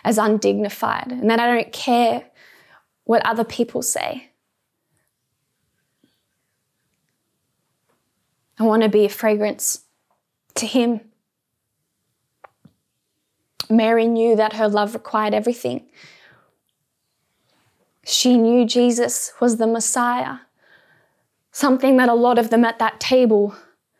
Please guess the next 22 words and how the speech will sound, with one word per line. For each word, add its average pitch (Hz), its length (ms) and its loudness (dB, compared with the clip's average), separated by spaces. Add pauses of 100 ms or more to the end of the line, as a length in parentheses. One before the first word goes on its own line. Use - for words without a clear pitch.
(240)
didn't 226 260 4
notice. 214 600 -2 (1300)
But 247 200 0
in 262 140 6
that 226 160 2
moment, 220 420 0
she - 180 -2
crowned 214 420 -4
him 240 300 -8 (580)
with 220 140 -6
a 127 80 0
costly - 440 -4
fragrance. - 720 -6 (2500)
Would 208 200 2
that 202 180 -4
be - 140 -2
us? - 460 -4 (2250)
Would 220 140 2
our 208 180 0
li-, 214 360 0
would 202 260 0
we 214 460 2